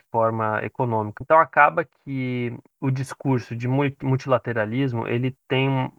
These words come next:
ali, ele, ele é relevante, mas ele tem uma, uma camada, né, de mediações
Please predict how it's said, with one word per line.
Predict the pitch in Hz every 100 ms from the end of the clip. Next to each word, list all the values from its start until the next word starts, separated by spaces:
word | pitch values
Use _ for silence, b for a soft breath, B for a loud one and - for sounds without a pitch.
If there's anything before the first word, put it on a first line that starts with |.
| -
ali, | 117 117 123 135 _ _ _ _ _ -
ele, | 110 107 -
ele | 117
é | 120 110 107 _ _ _ -
relevante, | 131 135 120 151 196 -
mas | 117 113
ele | 123 143 147 -
tem | 143
uma, | 156 156 147 139 117 113 - -
uma | 113
camada, | - 131 113 139 143 117
né, | 113 139
de | 113
mediações | 113 113 131 127 - 110 127 147